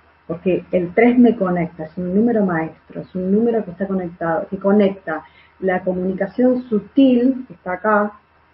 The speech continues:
hasta, eh, digamos, chakra, em, ay, de la pineal con el coronario, conecta, y conecta a nivel universal hacia arriba.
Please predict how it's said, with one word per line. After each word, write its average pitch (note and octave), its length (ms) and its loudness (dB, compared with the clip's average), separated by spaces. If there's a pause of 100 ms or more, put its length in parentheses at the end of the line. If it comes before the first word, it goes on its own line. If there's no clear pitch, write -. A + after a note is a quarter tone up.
(600)
hasta, D3+ 340 -12
eh, D#3+ 200 -6
digamos, F3 380 -4
chakra, E3+ 480 -2 (600)
em, D#3 1080 -2 (1200)
ay, E3+ 200 -6 (1200)
de F3 200 0
la F3+ 420 2
pineal G3+ 540 4 (560)
con E3 140 -6
el E3 100 -8
coronario, A3+ 840 2 (720)
conecta, G#3+ 840 -2
y G3 60 -10
conecta G3+ 420 -2
a - 40 0
nivel G3 260 0
universal F#3+ 460 -4
hacia F#3+ 200 -8
arriba. F3 280 -6